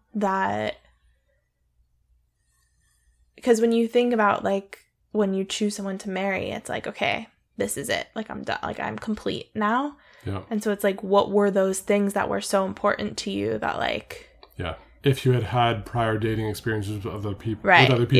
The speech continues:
Speaker 1: Yeah, yeah. There will be people who, you know, never dated anyone else, but
Speaker 2: Exactly. Yeah, for those people, it's like, yeah, what were the di-, the differentiating factors? Like, what were the, "Okay, this is different and this is what I want."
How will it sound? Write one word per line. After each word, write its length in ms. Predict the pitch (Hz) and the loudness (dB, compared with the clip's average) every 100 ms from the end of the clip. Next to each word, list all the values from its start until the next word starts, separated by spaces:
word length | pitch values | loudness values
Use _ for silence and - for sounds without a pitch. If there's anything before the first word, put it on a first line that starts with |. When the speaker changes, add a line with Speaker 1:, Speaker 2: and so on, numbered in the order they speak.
| 78 | 6
Speaker 1:
Yeah, 80 | 87 | 4
yeah. 240 | - 220 - | 0 -2 -2
There 160 | 107 | 0
will 80 | 104 | 0
be 140 | 202 208 | -2 -4
people 300 | 202 - 202 | -6 -4 -6
who, 120 | 214 - | -6 -8
you 100 | 104 | -10
know, 140 | - | -8
never 300 | 226 208 - | -6 -4 -4
dated 280 | - - - | -6 -10 -10
anyone 280 | - 76 76 | -12 -10 -8
else, 220 | - - - | -10 -10 -6
but 20 | |
Speaker 2:
Exactly. 360 | 92 - 87 95 - - - _ _ | -2 -2 -6 -12 -18 -20 -20 _ _
Yeah, 160 | 127 90 | 0 0
for 160 | - 101 | -2 -4
those 160 | 98 | -4
people, 180 | 113 95 | -4 -6
it's 120 | 92 | -6
like, 160 | 92 92 - - | -6 -6 -8 -2
yeah, 160 | 117 | 0
what 260 | 92 95 92 | 0 -2 -4
were 80 | 107 | -4
the 140 | 104 | -4
di-, 220 | 101 104 - _ - | -4 -4 -8 _ -6
the 80 | 123 | -4
differentiating 600 | 110 113 98 104 101 98 | -2 -4 -4 -4 -6 -4
factors? 500 | 107 104 - 80 82 | -2 -2 -2 -6 -6
Like, 80 | 90 | -10
what 380 | 92 95 90 - - _ | -8 -4 -4 -6 -20 _
were 120 | 98 85 | -6 -4
the, 240 | 90 85 - - | -4 -4 -10 -14
"Okay, 360 | - 175 135 90 _ _ | 0 4 4 0 _ _
this 200 | - 110 | -2 0
is 80 | 110 | 0
different 420 | 101 110 117 139 | -2 -2 -2 -4
and 100 | 107 | -4
this 160 | 107 90 | -6 -4
is 120 | 104 | -2
what 80 | 98 | -2
I 60 | 90 | -2
want." 320 | 87 78 | -2 -4